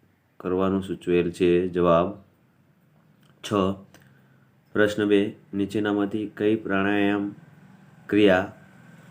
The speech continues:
વજ્રાસનમાં બેસીને પણ કરી શકાય છે? જવાબ અનુલોમ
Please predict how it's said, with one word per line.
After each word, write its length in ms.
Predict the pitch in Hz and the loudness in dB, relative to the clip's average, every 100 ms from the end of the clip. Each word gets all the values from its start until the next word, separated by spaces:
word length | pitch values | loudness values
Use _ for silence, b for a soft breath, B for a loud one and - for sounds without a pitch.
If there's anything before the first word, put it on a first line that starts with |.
| - - | -20 -10
વજ્રાસનમાં 920 | 90 90 95 117 117 107 104 101 107 107 - - - - - 90 | -4 -2 2 2 2 -2 -2 -4 -6 -10 -16 -20 -20 -20 -14 -4
બેસીને 640 | 95 90 104 101 104 107 - _ _ _ - | -2 -2 -4 -2 -4 -8 -16 _ _ _ -8
પણ 160 | 101 95 | -4 -2
કરી 260 | 95 98 | 0 -2
શકાય 380 | 95 92 95 90 | -2 -4 -2 -2
છે? 300 | 95 98 101 - _ - 90 | -2 -4 -4 -12 _ -20 -12
જવાબ 440 | 92 95 92 101 - - _ _ _ _ _ _ b b b b _ | -4 0 2 0 -6 -20 _ _ _ _ _ _ b b b b _
અનુલોમ 500 | 98 104 101 104 104 | -4 0 0 0 -4